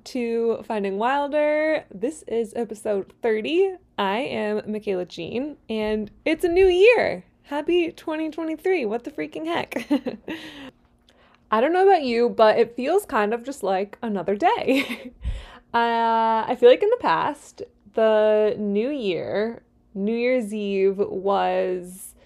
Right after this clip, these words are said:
and maybe you don't relate to this at all because I'm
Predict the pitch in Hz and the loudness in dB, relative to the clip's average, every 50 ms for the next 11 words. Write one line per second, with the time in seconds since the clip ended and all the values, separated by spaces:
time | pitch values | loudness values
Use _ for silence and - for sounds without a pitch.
0 | _ _ _ _ _ - 208 208 202 196 208 202 208 208 - 190 180 170 170 175 | _ _ _ _ _ -4 0 0 0 0 0 -2 -2 -2 -2 -2 -2 -2 -2 -2
1 | 175 175 - - 185 180 165 - - - - - 190 180 165 - 180 180 175 170 | -2 -2 -4 -6 -6 -6 -6 -6 -6 -10 -8 -4 -4 -2 -2 0 0 0 0 0
2 | 180 165 - 190 180 175 156 - - 180 180 175 170 165 160 165 156 - 202 - | -4 -6 -6 -8 -8 -8 -10 -10 -8 -6 -6 -4 -6 -6 -6 -8 -10 -12 -14 -18